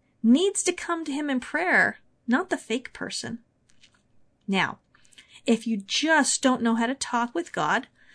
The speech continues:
there are two prayers in Scripture that you can pray instead. And I pray these three times a day. I have a little alarm set on my watch,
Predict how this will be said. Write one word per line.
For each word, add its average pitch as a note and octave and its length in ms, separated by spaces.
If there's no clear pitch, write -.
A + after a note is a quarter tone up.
there G#3 180
are G3 60
two C4 300
prayers A3 400
in C#4 80
Scripture - 420
that B3 140
you G3 180
can C4 220
pray F#3+ 260
instead. - 560
And B3 100
I C#4+ 120
pray D#4+ 280
these B3 280
three A#3 260
times G#3+ 500
a - 60
day. - 360
I A3 60
have A#3 240
a D4+ 40
little D4+ 280
alarm A#3 460
set G#3 240
on G3 180
my D4+ 120
watch, - 600